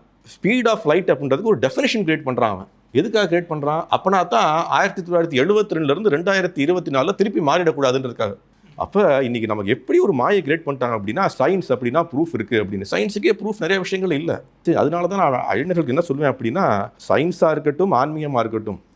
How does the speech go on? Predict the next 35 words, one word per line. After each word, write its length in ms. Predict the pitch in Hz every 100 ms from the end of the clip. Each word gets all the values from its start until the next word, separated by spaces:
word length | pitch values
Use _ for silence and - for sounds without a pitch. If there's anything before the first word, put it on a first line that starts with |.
| _
நம்ம 240 | 110 117
வந்து 420 | 113 160 180 143
இந்த 140 | 131 120
நுனிப்புல் 540 | 113 185 220 214 190
மேயறதுன்னு 340 | 147 147 139 156
சொல்லுவாங்க, 400 | 127 120 107 123
கேள்விப்பட்டிருக்கீங்களா? 580 | 123 110 101 98 135 143 _
அந்த 200 | 113 160
மாதிரி 240 | 175 220
பண்ணக்கூடாது. 540 | 170 156 143 127 98 - _ _ _
ஆழ்ந்து 540 | 87 127 214 262 247
போய் 120 | 196 202
பார்க்கணும். 500 | 170 151 147 113 - _ _ -
ஆன்மீகம்ன்றதும் 880 | 98 160 185 185 214 160 180 214 165
எப்படி 100 | 175
பண்ணிட்டோம் 240 | 151 147
அப்படின்னா, 480 | 135 123 160 180 127
வெறுனை 340 | 98 160 220 190
வந்து 560 | 160 190 180 143 127 - _
ஒரு 200 | 120 139 135
செயற்கையான 540 | 135 190 180 185 185
விஷயங்களா 420 | 160 156 156 131
நம்பிட்டோம். 300 | 127 131 113 -
இல்ல, 280 | - 117 196
அதையும் 280 | 113 160 226
ஆழ்ந்து 400 | 139 156 202 214
போய் 120 | 196
பார்க்கணும். 460 | 196 156 143 127 101 _ _
இன்னைக்கு 300 | 107 123 120
நான் 120 | -
சயின்ஸ்ல 320 | 165 185 147 107
மேற்கொண்டு 340 | 147 196 208
அதிகமா 260 | 135 214 214
சொல்ல 180 | 165 147
முடியும். 300 | 135 113